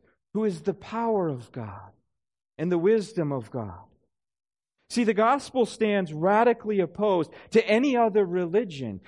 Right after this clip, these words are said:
any other worldview or philosophy. See, it speaks of a God who loves us despite ourselves, a God who demands perfect obedience and holiness, but then rather than exacting the punishment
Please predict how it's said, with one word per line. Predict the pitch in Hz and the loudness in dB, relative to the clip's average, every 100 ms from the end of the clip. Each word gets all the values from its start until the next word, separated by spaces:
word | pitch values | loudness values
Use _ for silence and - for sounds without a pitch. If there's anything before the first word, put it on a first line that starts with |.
| - | -4
any | 208 247 277 | 0 2 4
other | 240 214 | 6 4
worldview | 170 151 196 226 208 139 160 220 | 4 2 4 6 4 0 0 2
or | 185 | 2
philosophy. | - 175 160 180 226 - 196 - 131 107 _ _ _ _ _ _ _ | 0 -4 -2 -2 -4 -6 -6 -6 -14 -14 _ _ _ _ _ _ _
See, | 226 | 0
it | 226 - | 0 -2
speaks | - 247 269 - | -4 -4 -4 -2
of | 240 180 | 0 0
a | 165 | -2
God | 175 208 185 143 - _ _ | 0 0 0 -2 -10 _ _
who | 208 233 | -2 -2
loves | 202 226 277 226 190 | 0 0 0 -4 -6
us | 139 - - - _ | -6 -10 -20 -20 _
despite | 190 - - 220 269 233 | -10 -10 -8 -4 2 2
ourselves, | 143 - 135 107 - _ - - _ _ _ _ _ - | 2 -4 -12 -14 -16 _ -20 -20 _ _ _ _ _ -2
a | 180 | 2
God | 214 254 254 | 4 4 4
who | 247 | 0
demands | 202 190 185 233 254 - | 0 2 2 2 0 -2
perfect | - 254 247 269 220 | -2 -2 0 -4 0
obedience | 202 143 175 220 240 226 214 | 0 0 -4 -4 -2 -4 -2
and | 185 | -4
holiness, | 170 220 269 220 143 107 104 143 - _ _ _ - | -2 -2 0 -2 -4 -6 -10 -14 -20 _ _ _ 2
but | 214 | 2
then | 254 226 | 2 4
rather | 233 277 294 247 - - | 4 4 2 0 -2 -2
than | 190 | 0
exacting | 208 165 151 190 233 - 247 | 0 0 0 0 -2 -4 -2
the | 208 | -2
punishment | 208 - 233 233 202 - 139 | -4 -2 -2 -2 -6 -10 -10